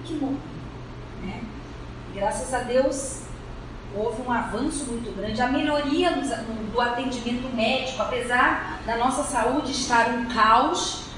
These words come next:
né? Todos nós sabemos isso, mas eu lembro que a minha avó, minha avó morreu com oitenta e nove anos sem conhecer um ginecologista. Não sabia o que era um ginecologista, nunca foi a um ginecologista. Ganhava os filhos em casa,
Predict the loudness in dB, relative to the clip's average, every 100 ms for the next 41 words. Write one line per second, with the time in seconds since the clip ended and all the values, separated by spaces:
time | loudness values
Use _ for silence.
0 | -8 0 2 2 4 2 2 0 -2 -2
1 | 0 -2 -2 -2 -2 -2 -2 -2 -2 -4
2 | -6 -10 -10 -6 2 4 4 2 2 2
3 | 0 2 0 0 0 -2 0 2 6 6
4 | 4 0 0 2 2 0 -2 -4 -4 -4
5 | -4 -2 -2 0 2 2 2 0 0 0
6 | -2 -2 -2 0 2 2 0 -4 0 0
7 | 0 -2 -8 -8 2 2 2 0 0 0
8 | -2 0 -2 -4 -4 -4 -6 -10 -12 -8
9 | -4 0 0 0 2 0 0 0 0 0
10 | -6 -6 -6 -6 -6 -4 -2 -2 -2 0
11 | 2 4 2 -2 -4 -4 -4 -4 -4 -6
12 | -8 -10 -10 -4 4 8 10 8 4 -2
13 | -2 -2 0 0 4 8 8 8 8 4